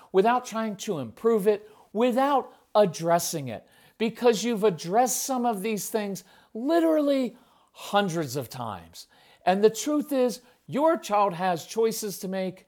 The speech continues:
and they make them, and they live with the consequences. And it's not up to you to explain over and over and over again and make your child do things. So this night,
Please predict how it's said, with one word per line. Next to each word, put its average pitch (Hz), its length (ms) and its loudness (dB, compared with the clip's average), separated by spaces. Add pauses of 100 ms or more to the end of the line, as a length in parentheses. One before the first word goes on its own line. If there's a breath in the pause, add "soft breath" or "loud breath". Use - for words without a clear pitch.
(440)
and 175 140 -4
they 170 100 -2
make 170 300 -2
them, 156 340 -6 (280)
and 175 120 0
they 170 100 0
live 151 440 4
with 175 140 0
the 160 60 0
consequences. 127 920 -12 (640 soft breath)
And 240 160 4
it's 240 180 -2
not 262 240 0
up 277 200 2
to 254 140 -6
you 240 280 0
to - 180 0
explain 226 800 0 (100)
over 240 580 2
and 160 160 -8 (120)
over 226 560 0
and 151 160 -8 (120)
over 226 400 0
again 156 380 -2
and 151 220 -6
make 226 260 -2
your 220 140 -4
child 175 400 -2 (360 soft breath)
do 160 220 0
things. 117 540 -10 (360 soft breath)
So 175 360 4
this 185 640 -2
night, 117 460 -6